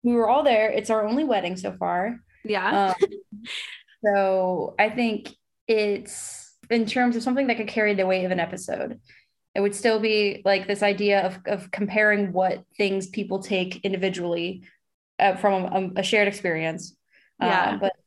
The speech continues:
Speaker 1: and still be fun to piece together, like, "Oh, I didn't realize that that was Becca's experience on that day," you know, like, putting it
Speaker 2: Yeah.
Speaker 1: together. And,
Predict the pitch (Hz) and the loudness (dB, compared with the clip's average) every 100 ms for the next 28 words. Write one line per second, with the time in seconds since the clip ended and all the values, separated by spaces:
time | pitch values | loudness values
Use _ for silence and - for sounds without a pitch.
0 | _ - 202 202 226 220 - 220 202 202 | _ 0 0 2 2 2 4 2 2 -2
1 | 208 202 190 185 170 185 226 240 214 220 | -6 0 2 2 0 0 2 4 4 2
2 | 220 202 202 196 190 185 185 180 - 190 | 0 2 4 4 2 0 -2 -2 0 -4
3 | 185 - - - _ _ - 214 214 214 | -6 -12 -16 -20 _ _ 2 2 4 2
4 | 196 196 208 208 185 165 175 170 165 - | 0 -2 0 2 2 0 -2 -2 -4 -2
5 | 139 147 - 190 180 175 170 175 170 - | -2 0 -2 -2 0 0 -2 -4 -6 -4
6 | 233 214 196 196 202 214 - - 185 175 | 0 2 2 2 0 -6 -14 -20 -20 -14
7 | 185 208 202 | -8 -8 -8